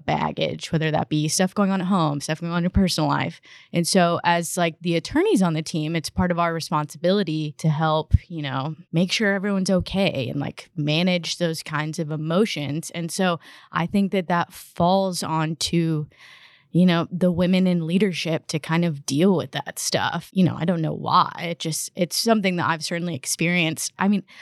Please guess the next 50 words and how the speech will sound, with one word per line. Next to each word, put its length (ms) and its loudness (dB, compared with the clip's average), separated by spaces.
but 140 0
quite 160 0
frankly, 300 0
I 100 2
don't 160 2
necessarily 580 2
mind 640 4
it, 360 -4
but 100 4
it 100 2
does 260 -2
take 260 -2
away 840 -2
from 680 0
other 260 0
stuff 440 -2
that 180 -4
we're 200 -2
expected 600 -6
to 100 -4
do 180 0
in 80 0
our 120 -2
job. 540 -2
So, 420 -2
and 120 2
it's 180 -2
something 420 4
that, 220 0
you 120 0
know, 200 0
do 200 6
I 200 4
think 340 0
that 220 2
male 300 2
attorneys 560 0
go 220 4
home 360 -4
and 160 -2
think 220 -4
about 320 0
how, 420 -2
like, 280 -4
people 260 2
on 160 0
their 140 0
team 240 4
are 80 -2
doing? 500 4